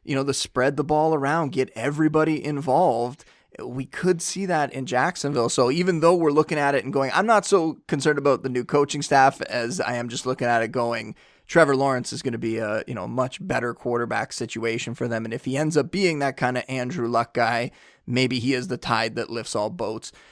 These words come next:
But maybe it's lifting all boats equally, and maybe there isn't gonna be that one guy that's getting a ton of volume when you look at that receiving core and the different weapons they brought in. <laughs> And when you look at the running backs there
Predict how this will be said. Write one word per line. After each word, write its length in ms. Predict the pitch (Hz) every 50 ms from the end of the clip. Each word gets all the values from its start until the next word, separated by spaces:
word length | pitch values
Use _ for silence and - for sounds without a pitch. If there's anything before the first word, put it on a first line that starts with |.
| _ _ _
But 280 | 151 143 127 117 - _ _
maybe 320 | 135 127 131 135 139 131
it's 160 | 143 127 - -
lifting 340 | 156 151 - - 147 139
all 140 | 131 135 131
boats 300 | 127 143 139 131 123 - -
equally, 480 | 151 151 143 - 147 127 120 120 120
and 140 | 120 117 117
maybe 180 | 120 120 123 120
there 160 | 120 123 117
isn't 240 | 135 139 151 135 85
gonna 180 | - 123 117
be 200 | 107 - 131 120
that 260 | 113 120 113 110 -
one 360 | - 127 120 127 120 120 117 117
guy 280 | 123 120 117 120 120
that's 200 | 120 117 - -
getting 240 | - 127 113 - 120
a 40 | 120
ton 240 | - - - 113 117
of 80 | 117
volume 480 | 120 120 110 113 110 107 113 113 113 - - - - - _ _
when 120 | - 120
you 80 | 123 120
look 160 | 123 123 -
at 120 | 131 113
that 180 | - 123 113 -
receiving 400 | 123 - - - 127 113 120 120
core 240 | 82 - 120 123 123
and 80 | 117
the 60 | 110 95
different 260 | 113 - 113 90 82
weapons 320 | 113 110 - - 113 -
they 80 | - 110
brought 280 | 90 123 113 107 117
in. 260 | 120 123 123 123 123 -
<laughs> 40 | _
And 240 | 143 - - - 175
when 80 | 156 120
you 120 | - 165
look 160 | 156 156 -
at 80 | 180 -
the 60 | 170
running 340 | 147 151 156 - 262 247 196
backs 300 | 147 147 147 135 - -
there 360 | - 143 143 139 139 143 131